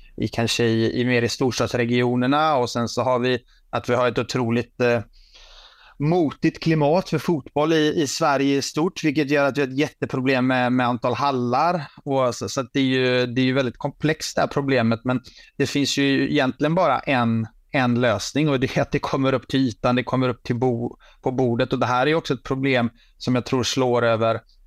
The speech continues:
både liksom, om vi pratar elitdelen, men även på, på vår breddsida. Så det är ju, nu ska jag säga nog liksom det klyschigaste man kan säga kanske i en sån här podd, men så här, alltså, utan fotbollsplan <laughs> är det väldigt svårt att spela fotboll.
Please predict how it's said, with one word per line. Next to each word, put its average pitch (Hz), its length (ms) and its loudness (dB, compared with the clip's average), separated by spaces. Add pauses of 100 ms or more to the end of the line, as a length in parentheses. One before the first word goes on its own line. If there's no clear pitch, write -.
både 123 380 0
liksom, 143 440 0 (200)
om 143 100 -2
vi 135 100 2
pratar 123 360 0
elitdelen, 127 800 0
men 147 160 2
även 120 500 0
på, 123 300 -2
på - 160 -6
vår 123 160 -2
breddsida. 113 680 -2 (260)
Så - 160 -4
det 123 120 0
är 135 40 4
ju, 131 300 2 (520)
nu 127 120 -2
ska - 120 -2
jag 131 60 0
säga 143 300 0
nog 131 180 0
liksom 120 340 0
det 127 80 0
klyschigaste 131 580 -2
man 123 140 0
kan 131 260 0
säga 147 300 0
kanske 120 320 -4
i - 20 0
en 117 80 0
sån - 140 -4
här 113 80 0
podd, 117 280 -4
men 117 140 -2
så 127 100 -2
här, 113 100 -2 (480)
alltså, 123 380 0 (400)
utan 139 260 2
fotbollsplan 131 600 -2
<laughs> - 0 -
är 170 240 -2
det 170 40 2
väldigt 135 320 0
svårt 135 320 -4
att 123 60 0
spela 117 280 0
fotboll. 123 420 -2